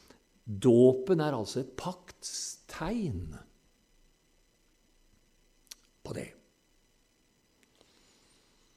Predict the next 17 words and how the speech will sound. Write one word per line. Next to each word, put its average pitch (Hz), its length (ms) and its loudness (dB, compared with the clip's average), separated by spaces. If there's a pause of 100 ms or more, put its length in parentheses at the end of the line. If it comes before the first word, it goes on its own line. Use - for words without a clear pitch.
(680)
Eh, 117 420 4
jeg 131 200 6
bærer 131 360 4
også 151 240 2
med 127 180 2
meg 165 220 0
et 190 140 -10
paktstegn. - 800 -6 (2500)
Det 120 100 2
gjelder 135 300 6
en 160 80 4
annen 135 220 0
pakt. - 500 -10 (1600)
Jeg 113 160 -6
bærer 135 400 2
med 113 400 0
meg 139 320 -4